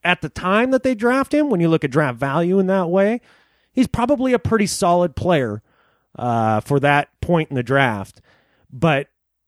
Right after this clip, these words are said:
he, I, I don't see him as gonna be a, as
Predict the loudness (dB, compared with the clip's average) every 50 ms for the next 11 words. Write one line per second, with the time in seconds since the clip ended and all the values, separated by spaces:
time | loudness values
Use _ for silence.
0 | _ _ -16 -8 -2 0 2 2 2 2 0 -2 -4 _ -2 -2 -2 0 2 0
1 | 2 0 0 0 -2 0 0 2 2 2 2 0 2 2 2 2 2 2 2 0
2 | 0 -2 _ _ _ -18 -8 -2 0 0 0 0 -4